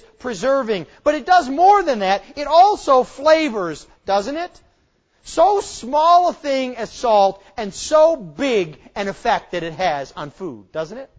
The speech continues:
One of the, my favorite television shows that I watch is a show called Restaurant Impossible, in which this, this world-famous chef goes into failing restaurants and he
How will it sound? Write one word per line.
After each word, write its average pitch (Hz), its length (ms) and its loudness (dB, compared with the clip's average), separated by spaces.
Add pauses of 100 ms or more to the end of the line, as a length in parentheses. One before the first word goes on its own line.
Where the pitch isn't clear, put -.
(880)
One 311 200 2
of 320 160 2 (600)
the, 202 120 -4 (160)
my 226 200 0
favorite 285 420 -2
television 208 480 -2
shows 175 360 -6
that 170 120 -4
I 170 100 0
watch 156 420 -6
is 175 140 -14
a 175 60 -16
show 240 280 -2
called 196 420 -4 (160)
Restaurant 202 720 -4
Impossible, 180 680 -8 (320)
in 220 180 -10
which 240 260 -8
this, 214 320 -6 (560)
this 196 260 -6 (600)
world-famous 311 760 0
chef 226 360 -2
goes 233 240 -2
into 247 260 -6
failing 311 540 -2
restaurants 185 800 -6 (200)
and 208 120 -10
he 220 160 -12